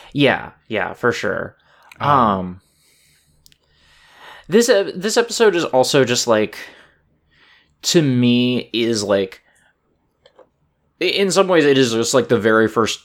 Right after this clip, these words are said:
Speaker 1: Joker story that any, like, anybody who's coming into the comics is gonna write. Is like, "Oh, the Joker kidnapped some people and Batman's got, like, three hours to save them." Like, it is just kind of very straightforwardly the Joker plot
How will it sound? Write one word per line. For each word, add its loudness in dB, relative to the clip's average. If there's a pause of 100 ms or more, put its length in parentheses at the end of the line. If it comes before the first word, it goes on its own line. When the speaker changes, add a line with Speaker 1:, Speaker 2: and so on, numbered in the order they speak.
(220)
Speaker 1:
Joker -2
story 2
that 0
any, 2
like, -2
anybody 2
who's -4
coming -2
into 0
the -4
comics -4
is -6
gonna 0
write. 2
Is 2
like, 0
"Oh, 2 (200)
the 2
Joker 0
kidnapped 0
some -4
people -2
and -4
Batman's -6
got, -2
like, -8 (300)
three 0
hours -4
to -8
save -2
them." -8
Like, -4
it -2
is 4
just -2
kind -2
of -4
very 0
straightforwardly -4 (140)
the 2
Joker 2
plot -6